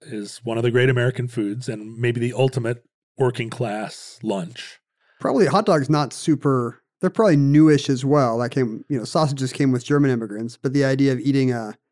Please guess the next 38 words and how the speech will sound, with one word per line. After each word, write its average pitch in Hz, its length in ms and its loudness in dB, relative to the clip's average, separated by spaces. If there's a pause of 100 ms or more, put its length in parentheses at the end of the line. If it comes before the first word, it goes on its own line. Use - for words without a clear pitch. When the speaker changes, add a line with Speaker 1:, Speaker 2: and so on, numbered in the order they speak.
(360)
Speaker 2:
a 117 60 -16
sausage 139 500 -2
on 127 140 0
a 120 60 -2
roll 127 360 0
is 117 100 -8
probably 120 500 -2
only 117 380 -4 (480)
thirty 131 260 -2
or 123 80 -2
forty 123 280 -2
years 120 200 -4
old 131 200 -2
at - 80 -14
this 113 120 -14
point, 117 260 -12
right? 127 200 -8 (460)
Speaker 1:
Well, 220 200 4
I 214 40 0
mean, 170 240 0
sausage, 175 580 2 (560)
if 160 140 -2
you 208 100 0
go 190 220 6
to 156 400 2
Europe 151 340 2
now 139 360 2
and 117 240 -8 (360)
buy 127 160 2
a 117 80 2
sausage, 117 500 -2
you'll 127 220 2
be 123 160 -8
given 170 320 2
it 156 160 0
with 120 420 2
a 107 80 -4
roll. 82 540 -10